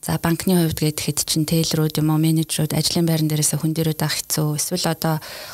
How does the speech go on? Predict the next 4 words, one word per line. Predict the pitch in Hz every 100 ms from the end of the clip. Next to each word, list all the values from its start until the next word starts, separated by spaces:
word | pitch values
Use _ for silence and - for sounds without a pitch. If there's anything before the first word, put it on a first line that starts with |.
| -
360 | 156 170 170 175 165 165 156 -
321 | - 165 175 185 180 165 165 156 165 165 160 160
сум | 156 165
суурингаас | - 156 151 151 151 -